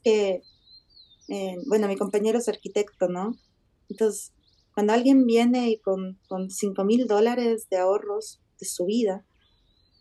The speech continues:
dice, "Quiero, quiero que me ayude con algo, ¿no? A, a hacer algo". Es su vida la que está ahí, ¿sí? Habrán otros que vienen con un millón de dólares.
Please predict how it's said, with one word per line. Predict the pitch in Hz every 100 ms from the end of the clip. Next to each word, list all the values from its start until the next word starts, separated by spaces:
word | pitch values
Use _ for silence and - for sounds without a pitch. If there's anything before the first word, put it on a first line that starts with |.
| _
dice, | - 196 - _ _
"Quiero, | 226 233 254 220 196 _ _
quiero | 254 262
que | 233
me | 220
ayude | 220 240 233
con | 202
algo, | 240 277 196
¿no? | 185 202 247 - -
A, | 208 202
a |
hacer | 196 - 220
algo". | 233 208 - _ _ _ _ _ _ -
Es | 220 -
su | - 294
vida | 185 202 302 220 _ _ _
la | 190 185
que | 170
está | - -
ahí, | 156 151 _ _ _ _ _ _ _ _ _ _ _
¿sí? | - 175 190
Habrán | 196 196 226
otros | 269 269 -
que |
vienen | 190 196
con | 196 175
un |
millón | 170 156 143
de |
dólares. | 139 214 151 139 -